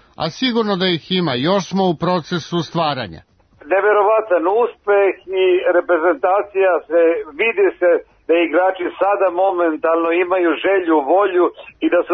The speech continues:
Speaker 2: vrlo srećni, daju sve od sebe. Rezultati prate Muslina i reprezentaciju, tako da bi moglo da se desi da mi o sledećoj utakmici, ova Ukrajina je prijateljska utakmica, ali tamo u martu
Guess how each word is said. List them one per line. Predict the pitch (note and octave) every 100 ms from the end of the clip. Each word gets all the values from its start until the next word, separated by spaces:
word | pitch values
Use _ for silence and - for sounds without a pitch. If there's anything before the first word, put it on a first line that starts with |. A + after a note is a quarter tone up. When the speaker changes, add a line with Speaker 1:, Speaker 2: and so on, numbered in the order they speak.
| F#3
Speaker 2:
vrlo | F3+ F3 -
srećni, | D#3+ G#3+ - F#3+ F#3 D3+
daju | F#3 F3+ -
sve | F3+ F3
od | - -
sebe. | A#3 A#3 G#3 - _ _ - D#3+
Rezultati | D#3+ F3+ F3 G3+ A3 G3 F#3
prate | F3+ G#3+ G#3+ F#3+ E3
Muslina | F#3 F#3+ F#3 F3 E3
i | D#3+
reprezentaciju, | D#3+ D#3+ D3 D3+ F3 F#3+ G#3+ - G#3 G3 - _ -
tako | F#3 G3+ G3+ F3+
da | D#3+
bi | E3 D3+ F3
moglo | A3+ G#3 G#3 G3+
da | - -
se | E3 F#3+
desi | A3 - G#3+ F#3 _ _
da | D3 E3
mi | F#3+ G#3+ G#3+ G3
o | F#3 F3+
sledećoj | F#3+ F#3+ G#3+ - E3+ F#3+
utakmici, | A3 A3 F3+ G3 G3 G3 F3 _ _ - F3+
ova | F#3 F#3
Ukrajina | F#3 F#3 E3+ E3+ D#3+
je | D#3 -
prijateljska | E3 D#3+ F3 F#3+ - -
utakmica, | - G3+ F#3 F3+ F3 E3+ D#3+
ali | E3 D#3+ D#3+
tamo | F3+ E3+
u | E3 D#3+
martu | F#3+ F#3